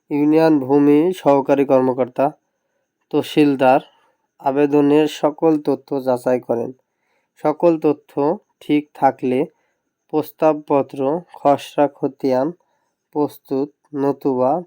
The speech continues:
তথ্যের অমিল থাকলে প্রতিবেদন তৈরি করে সহকারী কমিশনার ভূমির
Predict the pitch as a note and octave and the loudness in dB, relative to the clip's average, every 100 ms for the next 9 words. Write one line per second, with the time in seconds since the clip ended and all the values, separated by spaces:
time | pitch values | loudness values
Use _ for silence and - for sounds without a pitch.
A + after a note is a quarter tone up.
0 | - C#3+ C3+ _ D3+ D3 C#3+ C3+ C3+ D3 | -8 -8 -8 _ -2 0 0 0 2 0
1 | C#3+ - C3+ - B2 C3 - C#3 - D3 | -2 -4 -6 -2 -2 -2 -6 -12 -6 -4
2 | D3 C#3 C3+ C#3+ E3+ _ _ _ _ _ | -2 -2 0 -2 -4 _ _ _ _ _
3 | - C#3+ C#3+ C#3+ - C#3 C3 A#2+ - C#3 | -2 -2 0 -4 0 2 2 0 0 2
4 | C#3+ C#3 C#3+ C#3+ C#3 C#3 C3 C3+ C3 C3+ | 2 2 0 0 0 0 0 0 0 0
5 | C3+ _ _ C#3+ C3 C3 D3 | -2 _ _ -6 -2 -2 -2